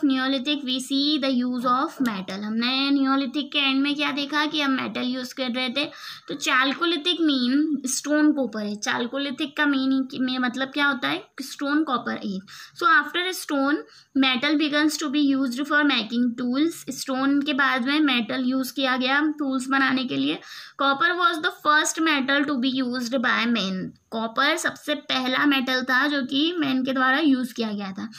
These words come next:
इसकी मेन साइट्स कौन कौन सी है, एमपी की, एमपी में Valley of नर्मदा, चंबल and बेटवा, जबलपुर, बालाघाट, एटसेटरा। तो Chalcolithic culture, evidence of Chalcolithic culture also found at कायात, ओके, जो कि फर्स्ट हैबिटेशन है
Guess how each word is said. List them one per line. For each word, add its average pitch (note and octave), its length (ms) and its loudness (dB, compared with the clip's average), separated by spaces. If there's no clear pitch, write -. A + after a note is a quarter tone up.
इसकी C4+ 260 -2
मेन D4+ 260 4
साइट्स D#4+ 300 0
कौन D4 220 0
कौन D4+ 240 2
सी E4+ 160 -2
है, E4+ 220 2
एमपी A#3+ 600 -2
की, D#4 340 0
एमपी C4 320 2
में C#4+ 180 4
Valley B3+ 420 2
of B3+ 100 -4
नर्मदा, B3 600 0
चंबल C4+ 500 4
and C#4 140 6
बेटवा, A3 640 0
जबलपुर, C#4 500 2
बालाघाट, B3+ 540 0
एटसेटरा। A3+ 540 -8
तो C#4 200 0
Chalcolithic C#4 800 0
culture, B3 480 2
evidence D4+ 340 0
of F4+ 80 -4
Chalcolithic D4 560 0
culture C#4 340 2
also C#4+ 320 2
found B3+ 340 -2
at C4+ 200 0
कायात, A3+ 520 0
ओके, B3 220 -2
जो D4 120 -2
कि D4+ 80 0
फर्स्ट D4 420 0
हैबिटेशन C#4 640 -2
है D4 220 -2